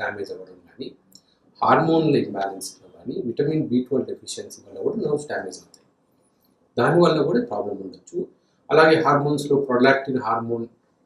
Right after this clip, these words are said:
ఎక్కువ తక్కువ ఉన్నా, టెస్టోస్టెరాన్ ఎక్కువ తక్కువ ఉన్నా, థైరాయిడ్ ప్రాబ్లమ్స్ ఎక్కువ తక్కువ ఉన్నా కూడా మనకు ఈ శీఘ్రస్ఖలన ప్రాబ్లం వస్తుంది. So దీన్ని చాలామంది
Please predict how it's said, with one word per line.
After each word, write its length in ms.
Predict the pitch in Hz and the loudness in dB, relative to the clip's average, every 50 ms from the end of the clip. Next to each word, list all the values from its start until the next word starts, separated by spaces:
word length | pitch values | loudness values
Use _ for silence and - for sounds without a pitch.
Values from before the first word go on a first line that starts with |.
| - 117 113 | -6 -6 -6
ఎక్కువ 200 | - - 127 120 - | -2 0 0 0 0
తక్కువ 300 | 113 - - 110 - - - | -2 -6 -4 -4 -4 -2 -4
ఉన్నా, 160 | - - - - - 117 | -6 -10 -12 -8 -6 -6
టెస్టోస్టెరాన్ 640 | - - - - 131 123 123 - 117 117 113 113 107 107 | -6 -2 2 4 4 4 4 2 0 -2 -2 -2 -6 -10
ఎక్కువ 160 | - 110 - - | -14 -14 -16 -16
తక్కువ 280 | - _ - - - 90 | -20 _ -16 -16 -16 -16
ఉన్నా, 160 | 95 98 98 98 - - | -16 -18 -20 -20 -12 -4
థైరాయిడ్ 380 | 113 120 123 127 127 127 120 - | -2 0 2 4 4 2 2 0
ప్రాబ్లమ్స్ 320 | 107 113 - 110 107 - - - | -2 -6 -6 -6 -8 -16 -18 -18
ఎక్కువ 180 | _ 104 104 - - | _ -12 -12 -10 -10
తక్కువ 260 | - - - - 95 | -14 -16 -14 -16 -16
ఉన్నా 140 | 95 95 92 - - | -16 -18 -20 -20 -20
కూడా 160 | - - - - - _ _ _ _ _ _ _ _ - 139 | -18 -16 -16 -16 -16 _ _ _ _ _ _ _ _ -4 -4
మనకు 260 | 131 135 143 269 302 349 - - - _ _ _ _ _ _ _ _ _ - 190 | -4 -2 -2 -2 -2 -2 -4 -4 -10 _ _ _ _ _ _ _ _ _ -2 -2
ఈ 40 | 175 - | 0 0
శీఘ్రస్ఖలన 560 | - - 151 156 151 151 - - - 120 117 117 - - | 0 0 0 2 2 2 0 0 0 0 0 -2 -4 -6
ప్రాబ్లం 220 | - - - - _ - | -14 -20 -20 -20 _ -18
వస్తుంది. 280 | - - - _ _ _ _ _ _ _ _ _ _ _ _ _ _ _ _ _ _ _ _ _ _ _ _ _ - - | -18 -18 -20 _ _ _ _ _ _ _ _ _ _ _ _ _ _ _ _ _ _ _ _ _ _ _ _ _ -10 -4
So 60 | - 208 180 170 | -2 0 0 2
దీన్ని 320 | 165 175 180 175 123 123 151 202 208 - - - _ _ _ _ _ _ _ _ _ _ _ _ _ _ _ _ _ _ _ - - | 4 4 6 6 6 6 6 4 2 -2 -4 -14 _ _ _ _ _ _ _ _ _ _ _ _ _ _ _ _ _ _ _ -12 -4
చాలామంది 480 | - 160 180 190 190 190 190 190 185 | 0 2 4 6 6 6 6 6 4